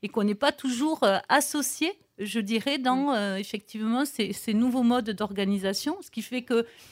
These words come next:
Speaker 1: les parents perdent un peu aussi, euh,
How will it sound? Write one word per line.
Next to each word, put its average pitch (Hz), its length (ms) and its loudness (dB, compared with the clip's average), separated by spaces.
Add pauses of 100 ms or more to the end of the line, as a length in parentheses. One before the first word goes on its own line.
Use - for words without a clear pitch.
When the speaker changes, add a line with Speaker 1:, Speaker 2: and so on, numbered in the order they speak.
(240)
Speaker 1:
les 233 160 4
parents 262 400 6
perdent 262 320 4
un 254 100 6
peu 247 160 -2
aussi, 262 640 0
euh, 220 300 2